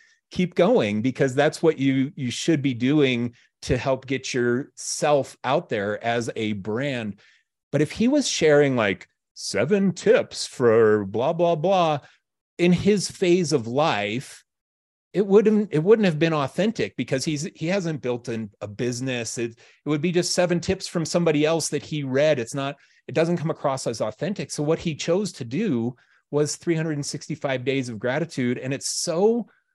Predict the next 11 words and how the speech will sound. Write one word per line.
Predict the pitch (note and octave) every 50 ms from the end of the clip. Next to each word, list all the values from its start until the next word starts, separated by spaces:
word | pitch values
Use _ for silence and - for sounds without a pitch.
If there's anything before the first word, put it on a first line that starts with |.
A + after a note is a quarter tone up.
| _ _ _ _ _
on | - D3+ D#3+ F3 F#3+ F3+
brand | C#3 A2+ A2+ B2 C#3 D3 D#3 D3+ C#3+ C3+ B2+
and | A#2+ A#2
so | - - D#3 D3 C#3
authentic | C#3 C3 B2 - _ D3 D3 G#3+ A3+ - E3 C#3 - _
that | C3 B2 B2+
I, | C#3 D3+ G3 G3 F3 C#3 C#3+ - _ -
I | - F#3+ G3+
love | F#3 C#3+ C3 B2 B2 C3 E3+ B3 B3+ G3 D3 A2+ - _ _ _ _ _ _ _ _ _ -
seeing | - - - G#3+ A#3+ C4+ A3 D#3+ C3+ A2
it. | F#2 D#2 E2 - _